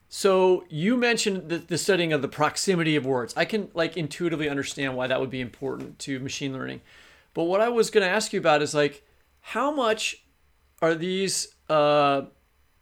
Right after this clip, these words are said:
uh, in-, artificial intelligences able to comprehend narrative structure, like where a climax should be, what the, you know, like,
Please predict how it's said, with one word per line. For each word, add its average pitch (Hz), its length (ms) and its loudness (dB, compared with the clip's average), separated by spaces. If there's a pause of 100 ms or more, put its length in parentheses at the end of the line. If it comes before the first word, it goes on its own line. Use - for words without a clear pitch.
(200)
uh, - 60 -8 (320)
in-, 165 180 -6 (140)
artificial 147 400 0
intelligences 147 680 -2 (140)
able 170 180 0
to 165 80 0
comprehend 160 760 -2
narrative 156 460 6
structure, - 720 -2 (400)
like 139 300 -4 (300)
where 127 280 -2
a 143 40 0
climax 180 680 2
should 131 200 -6
be, 117 400 -8 (280)
what 151 240 -2
the, 165 220 0
you 160 100 -4
know, 147 240 4
like, 143 420 0